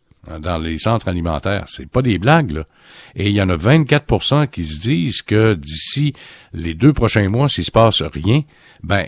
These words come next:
eux aussi vont être obligés d'y aller. Et on, on, ont peur de ne pas être capable de mettre du pain sur la table pour leurs enfants. Alors donc, il va falloir qu'il se passe quelque chose quelque part,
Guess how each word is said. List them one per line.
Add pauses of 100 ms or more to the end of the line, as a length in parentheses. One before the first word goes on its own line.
(160)
eux
aussi
vont
être
obligés
d'y
aller. (160)
Et (120)
on,
on,
ont
peur
de
ne
pas
être
capable
de (100)
mettre (120)
du
pain
sur
la
table
pour
leurs
enfants. (520)
Alors
donc,
il
va
falloir
qu'il
se
passe
quelque
chose
quelque
part,